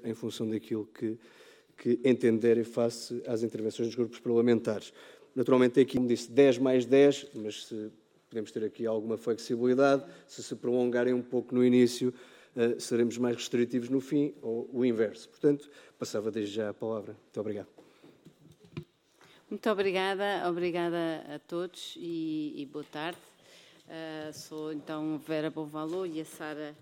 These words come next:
Speaker 2: aqui a apoiar-me. Viemos, eh, falar com a Comissão da Educação e, e da Ciência. Antes de mais nada, para relembrar a existência da, da nossa, do nosso organismo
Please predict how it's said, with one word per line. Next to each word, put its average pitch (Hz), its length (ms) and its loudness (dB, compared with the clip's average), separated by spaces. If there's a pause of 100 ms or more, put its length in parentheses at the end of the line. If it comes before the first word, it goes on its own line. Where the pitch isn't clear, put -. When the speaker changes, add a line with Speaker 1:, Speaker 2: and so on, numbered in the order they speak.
(360)
Speaker 2:
aqui 156 480 -10
a 139 260 -14
apoiar-me. 165 680 -6
Viemos, 175 500 -4
eh, 147 460 -10 (800)
falar 170 280 -8
com - 160 -12
a 156 80 -10
Comissão 165 500 -8
da 160 80 -8
Educação 160 420 -12
e, 151 160 -10 (200)
e 147 60 -16
da 147 180 -16
Ciência. 175 560 -10 (400)
Antes 170 240 -10
de - 80 -10
mais 170 240 -6
nada, 160 240 -8
para 151 580 -12 (680)
relembrar 170 600 -4
a 165 60 -4
existência 170 600 -8
da, 151 300 -8 (160)
da 147 40 -8
nossa, 151 420 -10 (1800)
do 143 200 -8
nosso 165 280 -4
organismo 180 560 -6